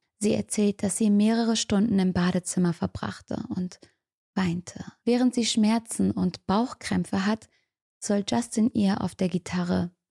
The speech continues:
etwas vorgespielt haben. Während der Beziehung der beiden passiert also sehr viel. Britney sagt, dass sie damals dachte, dass sie für immer zusammenbleiben würden.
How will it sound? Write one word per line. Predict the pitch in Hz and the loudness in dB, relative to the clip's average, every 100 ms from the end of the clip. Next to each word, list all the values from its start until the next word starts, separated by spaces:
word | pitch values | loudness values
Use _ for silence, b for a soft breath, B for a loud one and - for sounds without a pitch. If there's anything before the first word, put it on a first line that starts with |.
| - | -10
etwas | - - 190 175 | -10 -6 -6 -6
vorgespielt | - 170 170 151 - 175 175 175 | -6 -2 0 -2 -4 -4 -4 -4
haben. | - - 185 175 | -6 -6 -8 -6
Während | 185 202 190 185 | 0 2 2 0
der | 190 | -2
Beziehung | 175 - 190 180 | -4 -2 0 2
der | 170 | 2
beiden | 170 170 165 175 170 | 0 0 2 0 -2
passiert | - 190 - 190 - | -2 -4 0 -2 -2
also | 180 165 175 170 - | -4 0 -2 -2 -8
sehr | - 175 160 151 | -4 0 2 0
viel. | - - - 185 180 _ _ - | -6 -10 -8 -10 -14 _ _ -2
Britney | 233 226 208 | 0 2 2
sagt, | 208 202 - | 2 0 0
dass | 202 | 0
sie | 214 | 0
damals | 190 208 202 - | 2 2 2 0
dachte, | 208 202 - | -4 -4 -4
dass | 196 196 | -4 -2
sie | 220 214 | 0 -2
für | - - | -4 -2
immer | 240 - 226 226 226 | -2 2 2 2 0
zusammenbleiben | - 208 214 214 214 165 160 175 170 | -2 -2 2 4 4 4 2 0 -4
würden. | - - - 180 | -6 -8 -8 -10